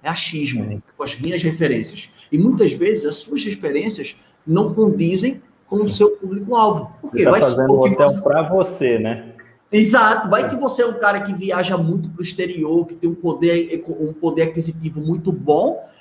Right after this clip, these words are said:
Speaker 1: e aí você acha que aquilo é bom, mas só que o hóspede que tu atende é um cara da classe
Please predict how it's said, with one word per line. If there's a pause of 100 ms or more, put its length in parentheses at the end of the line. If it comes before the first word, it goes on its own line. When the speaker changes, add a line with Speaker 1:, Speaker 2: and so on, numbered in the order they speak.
Speaker 1:
e
aí
você
acha
que
aquilo
é
bom,
mas
só
que
o
hóspede
que
tu
atende
é
um
cara
da
classe